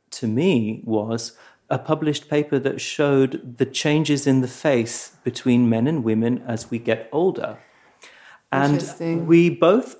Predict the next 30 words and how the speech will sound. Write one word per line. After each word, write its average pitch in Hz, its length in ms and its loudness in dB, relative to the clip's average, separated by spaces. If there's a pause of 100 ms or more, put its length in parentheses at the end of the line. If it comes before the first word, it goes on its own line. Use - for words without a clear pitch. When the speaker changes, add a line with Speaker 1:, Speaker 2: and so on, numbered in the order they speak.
Speaker 1:
age 123 640 -4
at 139 220 -2
the 131 80 -8
same 147 340 -4
pace 113 600 -8
in 127 160 -6
Speaker 2:
Mm. 123 60 -8
Speaker 1:
terms 117 220 -6
of 117 80 -12
facial - 480 -6
aging 113 440 -2
up - 220 -2
till 110 240 -2
the 117 140 -8
menopause. 180 640 -8 (680)
And 139 180 2
then 180 680 4
when 160 300 2
the 151 60 2
menopause 160 540 2
sets - 460 -8
in, 123 440 2 (340)
women 131 640 2
have 135 320 -6
an 135 140 0
accelerated 156 1120 -2
Speaker 2:
Mm. 135 200 -4
Speaker 1:
loss 117 440 -4 (100)
of 120 200 -6 (220)
bone 131 560 0